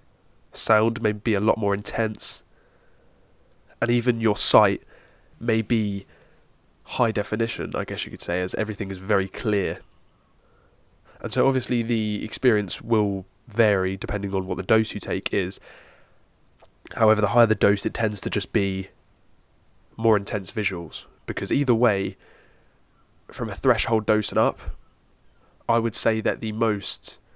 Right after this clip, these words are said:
important aspect would be that the mental aspect in the experience, how you're feeling and how you see the world, introspectively,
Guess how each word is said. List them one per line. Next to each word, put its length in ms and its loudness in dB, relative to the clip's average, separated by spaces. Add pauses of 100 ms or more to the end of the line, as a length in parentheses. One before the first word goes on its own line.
(680)
important 480 4
aspect 480 -2
would 160 -4
be 180 0
that 300 -2 (1120)
the 160 -10
mental 720 0 (880)
aspect 460 -6 (580)
in 140 -10
the 80 -8
experience, 800 -6 (100)
how 120 -2
you're 120 0
feeling 460 -4
and 100 -8
how 120 -4
you 140 -4
see 600 -6 (300)
the 80 -2
world, 380 0 (1000)
introspectively, 800 -6